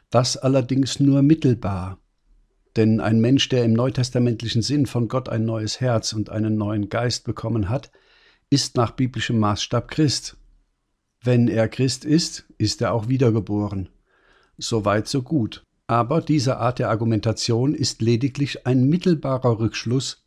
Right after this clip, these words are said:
auf die neutestamentliche Wiedergeburt. Warum? Weil das oben genannte Bild der Geburt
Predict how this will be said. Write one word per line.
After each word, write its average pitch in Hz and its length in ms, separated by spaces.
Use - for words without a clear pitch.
auf 113 220
die 131 80
neutestamentliche 110 1000
Wiedergeburt. 92 720
Warum? 113 580
Weil 131 240
das 165 260
oben 156 220
genannte 131 380
Bild 123 500
der 113 220
Geburt 143 840